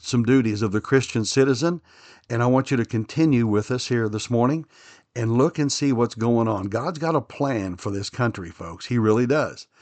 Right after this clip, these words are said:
And he wants us to be part of that plan. He uses people. We all know that.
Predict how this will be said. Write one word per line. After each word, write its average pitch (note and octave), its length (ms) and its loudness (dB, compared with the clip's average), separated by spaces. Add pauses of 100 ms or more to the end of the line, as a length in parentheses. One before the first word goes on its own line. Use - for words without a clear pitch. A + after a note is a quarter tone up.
(340)
And G2+ 100 -12
he A#2 100 2
wants C#3 300 2
us C#3 120 -4
to C3 100 -4
be B2 100 2
part E3+ 340 2
of C3 100 6
that G2+ 200 -4
plan. E2+ 280 -8
He C3 120 0
uses B2+ 520 2
people. A2+ 420 -6
We B2 180 2
all C#3 180 4
know C#3+ 220 2
that. G2 280 -10